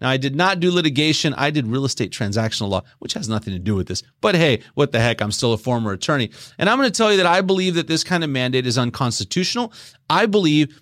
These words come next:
that the Biden administration is using osha, which is the Occupational,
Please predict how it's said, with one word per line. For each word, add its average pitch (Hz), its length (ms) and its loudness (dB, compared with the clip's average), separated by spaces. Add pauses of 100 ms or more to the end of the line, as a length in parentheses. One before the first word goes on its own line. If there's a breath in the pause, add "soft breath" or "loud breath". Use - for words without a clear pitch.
that 143 160 0
the 135 80 0
Biden 135 380 2
administration 131 760 0
is 117 240 0
using 143 380 0 (100)
osha, 175 440 2
which 151 200 -2
is 107 140 -4
the 107 200 -2 (280 loud breath)
Occupational, 135 840 -2